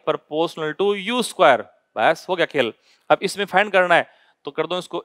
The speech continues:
ए वाई dash upon ए वाई, ये अर्थ के लिए is equal to U, यहाँ पर ये कितना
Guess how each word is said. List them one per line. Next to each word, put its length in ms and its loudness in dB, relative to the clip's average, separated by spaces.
ए 200 2
वाई 300 6
dash 300 0
upon 380 0
ए 120 0
वाई, 200 4
ये 160 -10
अर्थ 240 2
के 100 -4
लिए 140 -2
is 180 -8
equal 240 0
to 180 0
U, 360 -2
यहाँ 260 4
पर 240 4
ये 60 -8
कितना 320 4